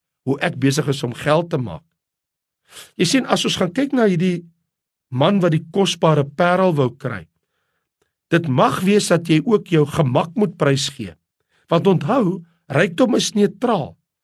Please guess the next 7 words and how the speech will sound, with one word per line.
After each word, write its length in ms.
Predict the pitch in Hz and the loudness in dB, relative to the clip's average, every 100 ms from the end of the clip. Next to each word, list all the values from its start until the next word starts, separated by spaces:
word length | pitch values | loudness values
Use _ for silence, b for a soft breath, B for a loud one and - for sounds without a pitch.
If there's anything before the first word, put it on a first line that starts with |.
| _ _ | _ _
Dis 140 | 175 | -2
die 160 | 170 202 | 0 -2
gebruik 640 | 135 156 - - 208 247 - | 0 -4 -4 0 0 2 2
daarvan 500 | 175 143 - 131 107 - _ _ - | 2 2 -4 -10 -10 -16 _ _ -4
wat 160 | 143 | -2
saak 320 | 139 156 143 139 | 0 0 0 -2
maak. 240 | 123 104 | -8 -8